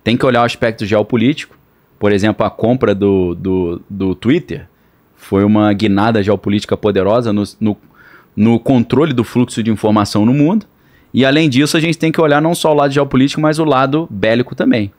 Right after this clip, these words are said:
porque ele é um defense contractor com a SpaceX trabalhando para a Space Force. Então, isso aí eu acho que a gente tem que ficar de olho nesses satélites aí, que tem um, tem um jogo de poder maior do que a gente imagina ni-, ali.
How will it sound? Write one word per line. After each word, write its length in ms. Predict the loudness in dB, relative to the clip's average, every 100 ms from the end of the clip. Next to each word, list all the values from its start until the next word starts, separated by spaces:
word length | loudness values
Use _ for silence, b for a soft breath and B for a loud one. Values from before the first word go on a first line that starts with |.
| _
porque 240 | -10 -2
ele 200 | 0 2
é 60 | 2
um 100 | 2
defense 380 | 0 -2 -6 -4
contractor 560 | -8 -2 -2 -2 -6
com 120 | -2 -2
a 180 | -2
SpaceX 720 | -4 -4 -6 -2 -2 -2 -6 _ b -6
trabalhando 360 | -2 0 0
para 120 | -2 -6
a 20 |
Space 320 | -4 -6 -6
Force. 400 | -6 -6 -6 -16 b b b -10
Então, 160 | -4 -2
isso 200 | 0 0
aí 140 | 2
eu 80 | 2
acho 160 | 0
que 380 | -2 0 2 0 -6 b b _
a 40 |
gente 80 | -6
tem 100 | -4
que 60 | -4
ficar 180 | -2 -2
de 100 | 2
olho 180 | 0 0
nesses 220 | -2 -2
satélites 560 | -4 -2 -4 -4 -4
aí, 140 | -2 -2
que 60 | -2
tem 100 | -2
um, 240 | 0 -2 b b b b b b _
tem 160 | -2 2
um 360 | 2 2 2 2
jogo 240 | 2 2
de 80 | -2
poder 440 | 0 0 2 2
maior 300 | 2 2 2
do 60 | 0
que 80 | -4
a 40 |
gente 180 | -4 -2
imagina 500 | -2 -2 -2 -2 -2
ni-, 180 | -6 -6
ali. 360 | -6 -6 -10